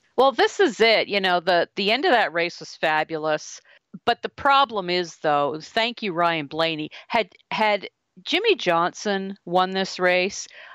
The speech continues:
I really don't think <laughs> people would have said, "Oh, that was, this is a fabulous race," because Ryan Blaney won,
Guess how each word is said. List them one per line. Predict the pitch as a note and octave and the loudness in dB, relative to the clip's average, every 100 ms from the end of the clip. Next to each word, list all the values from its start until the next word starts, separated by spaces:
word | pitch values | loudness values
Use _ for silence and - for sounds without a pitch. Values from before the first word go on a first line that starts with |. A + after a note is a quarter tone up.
| - - | -16 -2
I | A#3 | -2
really | B3 G3+ F#3+ | 0 -2 -2
don't | E3 E3+ D3+ | 0 0 0
think | - F#3 D#3 - - - | -4 -4 -4 -8 -8 -6
<laughs> | - - _ - _ | -6 -10 _ -20 _
people | - B3 A#3+ G3 | -2 0 2 2
would | F#3 | 2
have | F3 | 0
said, | - G3+ E3+ | -2 0 2
"Oh, | A3 A3+ | 4 2
that | E3+ | 2
was, | A3 E3 | -2 -6
this | E3 G3+ | -8 -6
is | |
a | E3 | -6
fabulous | C#3+ F3+ F#3 F#3 D#3 D3+ | -4 0 0 -2 -4 -6
race," | G3 A3 D3 - | 0 0 0 -4
because | E3 A3 - D#4 - | -12 -8 -2 -2 0
Ryan | G#3 E3+ D#3 | 0 0 -2
Blaney | D3 D#3 D#3 D#3 | -2 -2 -2 -4
won, | D3+ D3+ D3+ | -2 0 0